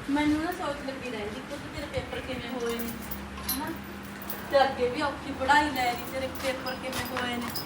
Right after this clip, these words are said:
ਚਲੋ ਵਾਹਿਗੁਰੂ, ਜਿਵੇਂ ਮੇਰੇ ਬੱਚਿਆਂ ਨੂੰ ਨੰਬ-, ਬੱਚਿਆਂ ਨੂੰ ਨੰਬਰ ਵਧੀਆ ਆਏ ਨੇ, ਸਭ ਦੇ ਬੱਚਿਆਂ ਨੂੰ ਨੰਬਰ ਵਧੀਆ ਆਉਣ, ਹਨਾ?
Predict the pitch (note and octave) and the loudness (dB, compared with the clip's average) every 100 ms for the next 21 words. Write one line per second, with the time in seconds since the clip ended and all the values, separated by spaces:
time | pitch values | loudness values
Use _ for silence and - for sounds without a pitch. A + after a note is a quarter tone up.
0 | - - - - - - - - - - | -6 -4 -2 -4 -6 -6 -6 -8 -6 -2
1 | C#4 B3+ C4 C4 C4 C4+ - - - - | 2 8 8 8 2 -2 -4 -6 -6 -4
2 | - - - C4+ D4 D4 C#4+ C#4 C#4 C#4 | -4 -4 -2 0 2 2 2 2 0 0
3 | C#4+ C#4 C#4 C#4 C#4 - - D4 - D4 | 0 0 0 0 0 0 2 2 2 2
4 | D4 D4 C4+ C#4 C#4 D4 D#4+ D#4 D4 - | 2 0 0 0 0 2 4 6 4 0
5 | - C4 B3 D#4 D#4 D4+ C4+ B3+ A#3 A3+ | 2 2 2 -2 -2 -2 -2 -2 -2 -4
6 | G#3 G#3+ B3 F#3+ A#3 C4 | -4 -4 -2 -2 0 0